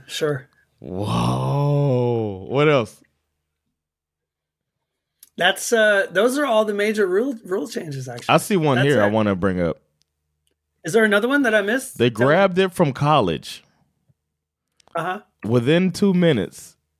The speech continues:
Speaker 1: Yeah.
Speaker 2: of, uh, of the second and fourth quarters, if you get a
Speaker 1: Uh-huh.
Speaker 2: first down, the clock stops.
Speaker 1: Oh, interesting.
Speaker 2: That's nice.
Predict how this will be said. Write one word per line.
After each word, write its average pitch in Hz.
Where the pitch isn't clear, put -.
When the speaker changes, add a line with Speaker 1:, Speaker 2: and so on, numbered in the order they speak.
Speaker 1:
Yeah. 110
Speaker 2:
of, 101
uh, 95
of 101
the 110
second 135
and 120
fourth 127
quarters, 87
if -
you 127
get 151
a 135
Speaker 1:
Uh-huh. 143
Speaker 2:
first 151
down, 131
the 98
clock 143
stops. -
Speaker 1:
Oh, 190
interesting. 135
Speaker 2:
That's 160
nice. 110